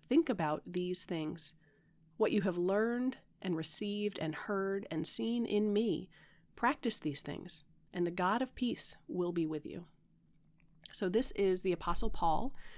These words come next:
writing a letter to the Philippian church. Um, so when he says, <laughs> "What you've seen me do, what you've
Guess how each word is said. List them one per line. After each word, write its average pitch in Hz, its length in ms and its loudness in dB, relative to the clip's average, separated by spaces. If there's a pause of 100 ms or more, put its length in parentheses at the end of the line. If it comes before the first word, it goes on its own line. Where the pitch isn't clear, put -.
(280)
writing 170 360 4
a 220 60 0
letter 180 240 4
to 175 120 -4
the 170 80 -2
Philippian 185 460 0
church. - 460 -4 (420)
Um, 180 160 -2
so 185 120 2
when 180 100 6
he 208 120 4
says, 175 380 4 (140)
<laughs> - 100 -12
"What 196 240 4
you've 233 160 4
seen 262 260 6
me 254 160 8
do, 156 280 8
what 151 180 2
you've 180 260 0